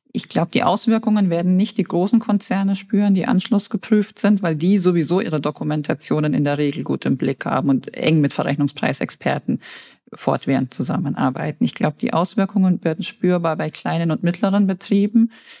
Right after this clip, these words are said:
die eben auch nur, äh, frequentiert, äh, in regelmäßigem oder unregelmäßigem Abstand geprüft werden und für die dem Grunde nach ja der Betriebsprüfer nur wenige Tage bis wenige Wochen Sollzeit hat, um den Fall überhaupt abzuschließen.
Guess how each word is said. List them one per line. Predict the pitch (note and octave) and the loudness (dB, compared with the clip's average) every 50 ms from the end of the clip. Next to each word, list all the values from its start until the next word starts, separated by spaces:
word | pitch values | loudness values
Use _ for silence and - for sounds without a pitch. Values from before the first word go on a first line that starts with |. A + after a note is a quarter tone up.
| _ _ - | _ _ -10
die | - - | -2 0
eben | F3+ F3 E3+ D#3 | 0 0 2 0
auch | - - E3+ E3+ - - - | 0 0 0 -2 -6 -8 -2
nur, | F3 F3+ F#3 F3+ F3 E3 - | 0 0 2 2 0 0 -2
äh, | - - - - - - - - | -4 -8 -10 -12 -14 -20 -20 -18
frequentiert, | - - - F3 - F3+ E3+ D#3 - A3 G#3 A#3 A3+ - - - | -14 -4 -4 -2 0 0 -2 0 2 2 2 2 2 0 -4 -6
äh, | - F3 E3+ E3+ E3+ - | -4 -4 -4 -4 -6 -6
in | - - F3 E3+ E3+ E3 - - - D#3+ - - | -4 -4 -2 -2 -2 -4 -8 -10 -10 -12 -10 -10
regelmäßigem | - - F3 E3 F3+ E3+ D#3 D#3+ D#3+ - F3+ E3 E3 D#3+ | -4 -2 -2 0 0 0 0 0 2 0 2 2 2 0
oder | D#3 D#3+ - | 0 0 0
unregelmäßigem | E3+ E3+ D#3 E3 E3 E3+ D#3 D3+ D3 D#3 - - D3 D3 - | -2 0 0 -2 -2 -2 -4 -4 -4 -4 -2 -2 -2 0 -2
Abstand | - - - - - F#3+ G3 G3 - | -2 -4 -4 -4 0 0 0 2 0
geprüft | G#3+ - - - G3 F#3+ F#3 - - - | -4 -6 -4 -2 -2 -2 -2 -4 -6 -4
werden | G#3 G3+ F#3 G3 A3 A3 G#3 A3+ A#3+ - - - - - - - - - | -2 0 0 2 2 2 2 2 0 -2 -10 -18 -16 -16 -16 -16 -8 0
und | - F3+ - | 0 2 2
für | F3+ F3 | 4 2
die | E3+ F#3+ | 2 2
dem | F3 F3+ F3+ - | 2 2 2 2
Grunde | - F#3 G3+ A#3+ A3+ | 4 4 4 6 4
nach | G3+ F#3 F#3+ F#3 | 4 0 -2 -4
ja | - F#3 E3 | -2 -2 -2
der | E3 E3+ | -2 -2
Betriebsprüfer | E3 E3+ - - - G3 - - _ - G3+ F#3+ - F#3+ F#3 | -2 -4 -6 -2 -2 -2 -2 -4 _ -2 -2 0 0 2 2
nur | F3 E3+ D#3+ | 2 2 2
wenige | D#3 F3 F3 F#3+ G3 E3 E3 - | 2 2 2 4 4 2 0 -2
Tage | - - E3+ F3 F#3+ F#3 F3+ | 0 -2 0 0 2 0 0
bis | D3+ E3+ - - | -2 -2 -4 -2
wenige | E3+ E3+ E3+ F3 D#3+ E3 D#3 C#3+ | 0 0 2 2 2 2 2 2
Wochen | D#3 F3 - - F3 | 0 -2 2 2 0
Sollzeit | D#3+ - D#3+ D#3+ E3+ G3 G3 - - - E3 D3+ D3+ D3 D3 - | 2 2 2 2 2 2 0 -2 -4 -4 -2 -2 -2 -4 -6 -4
hat, | - D#3+ E3 - - | -4 -4 -4 -4 -4
um | F3+ E3+ D3+ | -6 -4 -2
den | D#3 D#3+ | -2 -4
Fall | - - E3 E3+ D#3+ E3 | -2 -2 -2 -2 -2 -2
überhaupt | D#3 D3+ D3+ D3 D3 - - | -4 -4 -4 -4 -6 -4 -4
abzuschließen. | D#3+ E3 _ - - E3+ - - - - - - - - - - - | -6 -6 _ -6 -6 -4 -4 -4 -4 -6 -6 -6 -6 -6 -4 -6 -6